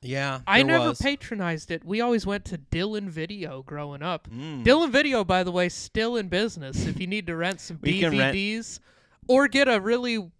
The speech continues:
Speaker 2: uh, like, an off-brand cell phone plan,
Speaker 1: <laughs>
Speaker 2: uh,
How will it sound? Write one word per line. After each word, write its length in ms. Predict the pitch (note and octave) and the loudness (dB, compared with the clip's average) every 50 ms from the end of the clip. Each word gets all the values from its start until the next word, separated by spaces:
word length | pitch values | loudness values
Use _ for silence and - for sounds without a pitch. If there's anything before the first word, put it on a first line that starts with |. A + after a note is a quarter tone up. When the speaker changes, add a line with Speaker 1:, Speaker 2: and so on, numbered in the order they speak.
| _ - - - | _ -16 -6 0
Speaker 2:
uh, 180 | G3+ G3 F#3+ F#3+ | 2 2 4 4
like, 180 | F#3+ G3 F#3 | 2 0 0
an 100 | F3+ E3 | 0 -2
off-brand 600 | D#3+ D#3 F3 G3 G3+ - - - G3 G3 F#3+ F3+ | -2 0 -2 -2 -2 -4 -6 -4 -4 -4 -4 -6
cell 340 | - - - - D#3 D#3 F3 | -8 -10 -8 -6 -6 -6 -6
phone 360 | - - - - G#3+ G#3+ A3 | -8 -10 -12 -12 -10 -10 -10
plan, 400 | G#3+ - B3 A3 A3+ A#3 B3+ C#4 C#4+ - - - - - | -8 -4 -2 -2 -2 -2 -4 -6 -12 -14 -16 -16 -16 -10
Speaker 1:
<laughs> 260 | - A#3 B3 A3 - | -6 -2 -2 2 4
Speaker 2:
uh, 60 | G3 | 4